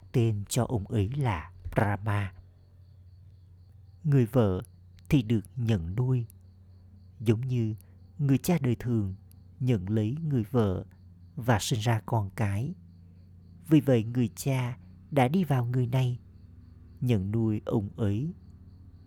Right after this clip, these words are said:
tạo ra các con, những tạo vật được sinh ra thông qua miệng của ông ấy. Con nói, "Chúng con là Brahmin."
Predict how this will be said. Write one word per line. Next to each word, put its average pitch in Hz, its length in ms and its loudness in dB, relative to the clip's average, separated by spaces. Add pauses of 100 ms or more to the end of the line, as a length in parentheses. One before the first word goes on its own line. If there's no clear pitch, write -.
(460)
tạo 110 180 4
ra 113 440 -2
các 147 240 -4
con, 113 320 0 (600)
những 131 180 2
tạo 123 280 2
vật - 260 0
được 131 200 2
sinh 131 200 -2
ra 123 260 0
thông 117 280 -6
qua 135 180 -2
miệng 107 340 -2 (960)
của 107 240 0
ông 104 220 -2 (120)
ấy. 110 380 -4 (2000)
Con 107 240 4
nói, 107 360 0 (560)
"Chúng 131 260 2
con 123 320 0 (220)
là 139 240 2
Brahmin." 135 640 0